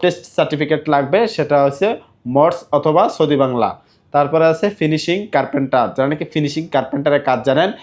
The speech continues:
ফিনিশিং কার্পেন্টারের কাজের, আহ, মর্সের সার্টিফিকেট বা সৌদি বাংলা সার্টিফিকেট আছে, তারাও সেখানে অ্যাপ্লিকেশনটি করতে পারবেন। তারপর হচ্ছে পেইন্টার, যারা পেইন্টারের কাজ জানেন, পেইন্টারে যেতে পারবেন। অবশ্যই আপনাকে মর্স অথবা সৌদি বাংলার, আহ, ম-, আহ, এই জব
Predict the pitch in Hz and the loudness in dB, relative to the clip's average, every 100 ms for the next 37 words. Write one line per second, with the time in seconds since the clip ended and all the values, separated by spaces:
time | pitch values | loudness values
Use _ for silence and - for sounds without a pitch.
0 | - _ 143 143 156 151 139 123 139 139 | -20 _ -4 -4 -2 0 0 0 0 2
1 | 139 135 - 139 131 139 139 135 123 120 | 0 -2 0 0 4 4 4 0 0 0
2 | 120 120 120 131 139 135 160 - 147 151 | 2 0 -2 0 0 0 -4 -2 -2 -2
3 | 147 156 147 135 - 139 139 135 139 139 | 0 -2 2 0 0 0 2 2 0 0
4 | 143 135 143 147 147 220 - - _ - | -2 -2 0 0 2 0 0 -14 _ 0
5 | 131 151 151 156 156 190 - 139 135 139 | 4 4 0 -2 2 2 0 -4 -2 -2
6 | 147 160 165 180 175 175 139 123 110 - | -2 -4 -2 -2 0 0 2 2 -2 -4
7 | _ _ - 147 151 175 - 175 175 165 | _ _ -2 -2 -2 -6 0 0 0 0
8 | 139 113 139 139 160 160 151 143 143 131 | -2 2 0 2 0 0 0 0 0 0
9 | 143 185 233 - _ 165 175 170 151 143 | 2 0 -4 -12 _ -2 0 2 2 2
10 | 143 151 143 151 208 - 131 147 147 151 | 0 2 2 2 0 0 0 0 0 -2
11 | 143 147 180 180 131 135 - 147 165 165 | 0 -2 0 0 2 0 -2 -2 0 0
12 | 151 143 139 156 208 - - - _ 123 | 2 2 2 2 2 0 -12 -20 _ -2
13 | 139 135 131 127 135 131 131 - 131 127 | 2 2 2 2 2 4 4 4 2 4
14 | 123 120 120 110 135 | 2 0 -2 0 0